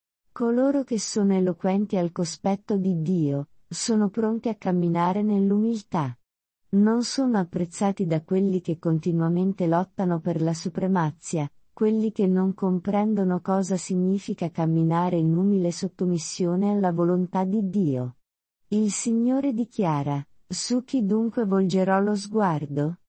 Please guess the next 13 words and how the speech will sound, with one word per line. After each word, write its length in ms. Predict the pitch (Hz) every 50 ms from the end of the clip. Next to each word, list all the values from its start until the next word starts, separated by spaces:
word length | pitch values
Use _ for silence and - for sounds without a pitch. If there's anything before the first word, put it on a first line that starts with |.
| _ _ _ _ _ _ _ _
Su 360 | - 185 - - - 247 233 -
chi 220 | - - 269 277
è 180 | 277 262 262 262
umile, 640 | 254 233 190 156 147 147 147 147 147 147 147 - _ - - -
ha 140 | - 180 185
lo 140 | 185 180 175
spirito 600 | 165 - - - 220 214 202 214 190 - 196 175
contrito 640 | - 180 175 170 165 - 196 196 208 220 - -
e 140 | 254 226 -
trema 380 | - 202 185 185 185 196 202 214
alla 180 | 220 220 214
mia 200 | 208 208 208 208
parola." 600 | 208 233 240 240 214 165 139 135 135 135 135 131